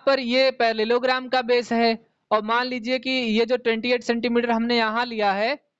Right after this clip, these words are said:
ये वाला, ये दोनों एक ही बेस पे लाई करेंगे। तो इसको बनाएंगे कैसे? इस ट्रायंगल को घुमा के इसके अंदर डालेंगे।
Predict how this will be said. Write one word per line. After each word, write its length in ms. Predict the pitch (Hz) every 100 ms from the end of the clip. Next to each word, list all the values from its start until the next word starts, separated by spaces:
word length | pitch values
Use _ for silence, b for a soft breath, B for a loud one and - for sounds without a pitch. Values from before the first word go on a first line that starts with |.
| -
ये 240 | 160 214 254
वाला, 300 | 220 214 240
ये 180 | 254
दोनों 280 | 220 240 254
एक 220 | 240 240
ही 80 | 254
बेस 220 | 233 220 -
पे 120 | 214
लाई 200 | 185 156
करेंगे। 440 | 139 123 123 123 120 b b -
तो 60 |
इसको 180 | 240 277
बनाएंगे 480 | 269 262 262 269 277
कैसे? 320 | 262 247 269
इस 140 | 254 -
ट्रायंगल 320 | 240 247 254
को 100 | 269
घुमा 360 | 202 208 233 262
के 200 | 247 262
इसके 280 | 247 - 254
अंदर 260 | 240 240
डालेंगे। 520 | 233 160 139 131 123